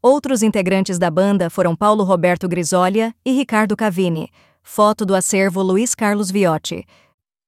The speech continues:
Um cenário de muitas pessoas, histórias e linguagens.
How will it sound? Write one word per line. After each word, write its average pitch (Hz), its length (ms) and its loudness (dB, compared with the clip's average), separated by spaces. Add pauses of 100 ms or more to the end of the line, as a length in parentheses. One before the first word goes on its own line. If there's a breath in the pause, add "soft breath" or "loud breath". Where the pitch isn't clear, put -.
(720)
Um 311 140 -2
cenário 240 500 2
de 202 100 2
muitas 233 380 2
pessoas, 175 720 -2 (240)
histórias 254 680 0
e 254 40 2
linguagens. 175 840 0